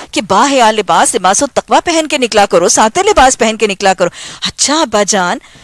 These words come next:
ऐसे ही होगा, जैसे आप चाहेंगे वैसे ही होगा, जरूर ऐसे ही करूंगी।" अगले दिन फिर वही हाल है, जुल्फे बिखेरे फिर रही है। अब्बा जान फिर तीसरे दिन कहते हैं, फिर कॉलो करार है, लेकिन वो बात नहीं मानती। बाप क्या कहेगा?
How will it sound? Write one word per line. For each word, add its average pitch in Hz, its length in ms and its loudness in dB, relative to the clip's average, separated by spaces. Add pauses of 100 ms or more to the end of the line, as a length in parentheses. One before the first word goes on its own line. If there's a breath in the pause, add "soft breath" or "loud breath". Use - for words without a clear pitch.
(140 loud breath)
ऐसे 208 280 -4
ही 349 40 2
होगा, 254 280 4
जैसे 233 360 -2
आप 320 160 -2
चाहेंगे 214 400 -6
वैसे 226 300 -2
ही 370 60 0
होगा, 262 260 2
जरूर 262 360 2
ऐसे 233 240 2
ही 392 60 0
करूंगी।" 226 400 0 (440 loud breath)
अगले 180 180 -4
दिन 190 140 -4
फिर 185 180 -2
वही 190 180 2
हाल 254 200 4
है, 381 60 0 (480 soft breath)
जुल्फे 226 260 2
बिखेरे 285 340 0
फिर 302 180 2
रही 339 160 0
है। 480 60 0 (960 soft breath)
अब्बा 277 200 0
जान 330 200 0
फिर 330 160 2
तीसरे 339 280 -2
दिन 285 180 -4
कहते 226 320 -2
हैं, 180 100 -6 (360 loud breath)
फिर 381 240 2
कॉलो 311 300 0
करार 254 340 4
है, 180 100 -6 (340 loud breath)
लेकिन 285 200 -4
वो 302 100 0
बात 233 260 2
नहीं 294 100 -2
मानती। 208 380 -2
बाप 285 240 0
क्या 339 200 0
कहेगा? 185 400 0